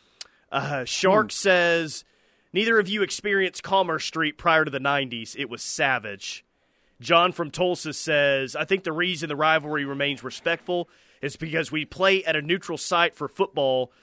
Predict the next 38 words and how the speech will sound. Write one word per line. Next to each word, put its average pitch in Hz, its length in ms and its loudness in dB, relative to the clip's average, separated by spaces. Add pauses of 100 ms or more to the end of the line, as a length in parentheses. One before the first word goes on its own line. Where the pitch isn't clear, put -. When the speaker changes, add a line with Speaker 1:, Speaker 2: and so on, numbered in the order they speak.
(120)
Speaker 1:
so - 140 -4
there's 147 200 -4
no 147 160 0
ganging 139 380 -4
up 131 140 -4
on 117 120 -2
people, 117 440 -10
L 120 180 -4
O 101 140 -8
L." 92 260 -10 (520)
Fights 185 360 4
on 170 120 6
Speaker 2:
Yeah. 117 60 2
Speaker 1:
Commerce 185 480 4
Streets 190 480 0
back 180 300 2
in 165 60 -2
the 165 80 -2
day. 175 580 2 (300)
West 175 320 2
End 175 180 2
is 143 160 -6
crazy 180 540 0
on 151 160 0
Saturday 170 480 0
night 160 320 2
after 156 300 2
the 131 100 -4
game, 165 440 0
says 151 200 -6
a 151 80 -6
texter 156 320 -2
in 151 80 -4
the 151 60 -2
nine 147 220 0
one 143 200 0
eight. 143 240 -2
So, 123 440 -2